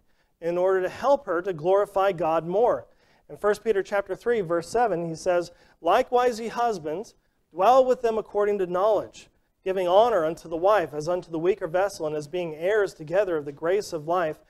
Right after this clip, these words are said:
that your prayers be not hindered." The husband has to be careful how he talks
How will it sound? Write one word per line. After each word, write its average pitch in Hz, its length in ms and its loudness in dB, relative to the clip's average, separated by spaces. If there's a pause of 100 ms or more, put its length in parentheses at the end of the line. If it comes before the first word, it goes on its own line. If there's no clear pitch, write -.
(320)
that 165 120 -2
your 151 100 -4
prayers 196 400 -2
be 165 140 -6
not 156 260 -4
hindered." 165 380 -6 (920)
The 143 80 -16
husband 208 340 2
has 220 240 -2
to - 60 -20
be 214 100 -8
careful 220 680 -2 (180)
how 220 300 2
he 226 220 -12
talks - 460 0